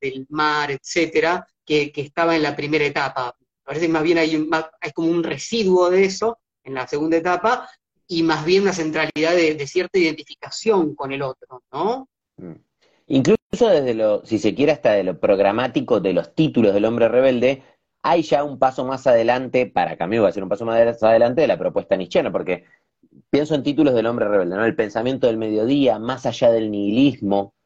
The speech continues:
Speaker 2: ¿no? Hay toda una propuesta de lo que él cree que hizo, y para mí en parte lo hizo, es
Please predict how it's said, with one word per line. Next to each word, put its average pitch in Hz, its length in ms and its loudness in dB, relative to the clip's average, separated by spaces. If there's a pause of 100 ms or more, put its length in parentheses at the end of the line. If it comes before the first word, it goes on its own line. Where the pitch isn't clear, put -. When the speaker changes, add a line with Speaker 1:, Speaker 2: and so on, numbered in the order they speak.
(160)
Speaker 2:
¿no? 113 300 0 (200)
Hay 123 160 2
toda 170 160 2
una 170 180 0
propuesta 139 540 0
de 120 340 0 (200)
lo 98 200 2
que 143 100 2
él 180 140 0
cree 170 320 2
que 113 140 0
hizo, 147 500 2
y 95 120 -10
para 87 200 -10
mí 95 120 -6
en 101 120 -4
parte 101 300 -2
lo 120 100 2
hizo, 127 240 2
es 123 200 -2